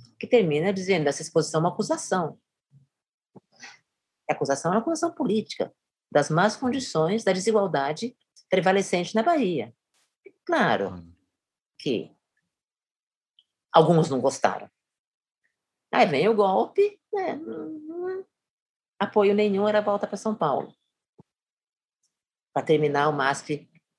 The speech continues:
Speaker 1: paulista. Então, assim, eu acho que ela também teve, é,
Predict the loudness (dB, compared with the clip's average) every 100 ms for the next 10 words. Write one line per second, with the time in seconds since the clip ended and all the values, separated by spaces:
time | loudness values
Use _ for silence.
0 | -2 2 2 0 -6 -12 -20 _ _ _
1 | _ _ _ _ _ _ _ _ _ _
2 | _ _ _ _ _ -10 -2 0 2 2
3 | 2 2 0 0 0 -2 0 0 0 -6
4 | -10 _ _ _ _ -6 -2 -2 -2 -6
5 | -10